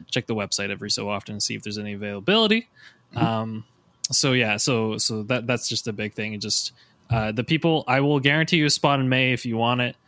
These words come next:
Speaker 1: Um, and I'm actually truly, like, appreciative that people have, like, <laughs> been reaching out and, like, <laughs> they saw that it was sold out, but that was mostly 'cause, like, I, I haven't, I added one stock to test out the system. So I'd like to thank those that got it.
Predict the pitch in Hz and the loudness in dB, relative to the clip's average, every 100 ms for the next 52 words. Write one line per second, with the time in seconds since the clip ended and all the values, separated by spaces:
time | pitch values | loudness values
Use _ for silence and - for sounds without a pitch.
0 | _ _ _ - 117 110 110 - 156 180 | _ _ _ -6 -4 -4 -4 2 4 6
1 | 202 214 202 170 - 175 170 151 127 110 | 6 6 4 4 4 4 6 6 4 2
2 | 143 - 143 151 127 117 117 - 120 123 | -2 2 2 4 4 2 0 -2 -2 0
3 | 110 117 107 113 107 104 - - - - | 0 -2 -4 -4 -4 -4 -6 -8 -20 -20
4 | _ _ _ _ - 147 151 160 160 143 | _ _ _ _ -2 2 4 4 4 4
5 | 139 135 131 127 123 - - - - - | 6 4 4 4 2 2 -2 -6 -18 -20
6 | - - - 143 156 151 151 147 139 147 | -20 -18 0 2 4 4 6 4 4 4
7 | 139 123 123 113 120 127 127 127 131 127 | 4 4 4 2 2 2 2 0 0 0
8 | 110 113 107 - 117 113 113 123 117 113 | 0 -2 -6 -6 -4 -2 -2 -2 -2 -8
9 | - 131 120 135 143 127 131 135 131 127 | -4 -2 2 4 4 4 2 2 2 2
10 | 123 - 127 - 120 117 110 117 113 147 | 0 0 0 0 -2 -2 -2 -2 -2 -2
11 | 156 - 120 101 104 _ - _ - 117 | -2 -2 -2 -2 -6 _ -20 _ -6 -4
12 | 120 117 117 110 113 110 107 110 107 120 | -2 0 -2 0 -2 -2 -4 -2 -2 -2
13 | 120 | -4